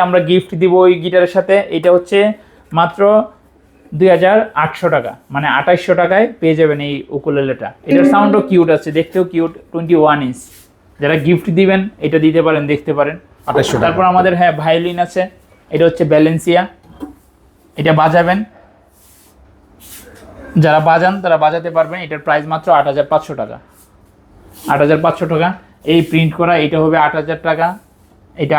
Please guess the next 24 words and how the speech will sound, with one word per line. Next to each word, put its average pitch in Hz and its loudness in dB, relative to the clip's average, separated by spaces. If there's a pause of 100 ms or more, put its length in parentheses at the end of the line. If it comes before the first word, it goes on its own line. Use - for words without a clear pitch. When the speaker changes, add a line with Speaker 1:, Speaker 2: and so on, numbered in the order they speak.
Speaker 1:
আট 143 -4
হাজার 156 0
টাকা, 165 2 (800)
এটা 156 2
হবে, 165 4 (300)
এটা 156 0 (100)
আট 156 -2
হাজার 165 -2
টাকা, 175 2 (1800)
এটাও 175 4
আট 170 0
হাজার 160 -2
টাকা। 165 -2 (1600)
ভায়োলিন 214 2
আসলে 220 -2
সেট 196 0 (100)
করতে 214 -2
হয়, 208 4
সেট 190 -2
আপ 170 -2
করে 190 0 (180)
বাজায় 170 2 (100)
আপনার, 160 -8
বা 147 2